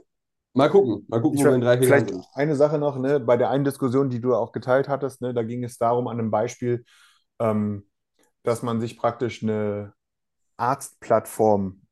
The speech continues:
Speaker 2: ja, äh, eine Doktorenplattform sozusagen, äh, weil es ist relativ einfach replizierbar, sozusagen über sowas zusammenbaut, äh, worüber dann Patienten Termine buchen können und so weiter und so fort.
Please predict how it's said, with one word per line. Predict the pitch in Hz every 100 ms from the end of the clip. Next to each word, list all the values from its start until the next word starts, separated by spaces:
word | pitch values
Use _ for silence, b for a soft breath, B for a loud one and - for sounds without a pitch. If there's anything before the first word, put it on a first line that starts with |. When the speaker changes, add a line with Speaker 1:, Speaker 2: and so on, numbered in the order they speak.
| -
Speaker 2:
ja, | 117 131 123 -
äh, | 110 107
eine | 104
Doktorenplattform | 98 98 - 127 127 110 104 - 113 104
sozusagen, | 104 - 104 101 101 98 98 -
äh, | 110 101 101 101
weil | - 107
es | 107 -
ist | 120 - 117
relativ | 120 147 143 123 -
einfach | 113 127 135 -
replizierbar, | 123 - 113 - 151 147 147 131
sozusagen | 127 - 117 123
über | 120 117
sowas | 117 120 117 - - _ _ _ _ _ _ _ _ _
zusammenbaut, | - 113 117 151 160 113 104 165 - _ _ _ b b b b b b -
äh, | 123 117
worüber | 113 117 143 139
dann | 120 123 120 107
Patienten | 117 110 117 123 131 131 123 113
Termine | 117 120 135
buchen | 113 113 107 110
können | 117 107 107
und | 110
so | 104
weiter | 101 98 101
und | 98
so | 95
fort. | - 92 -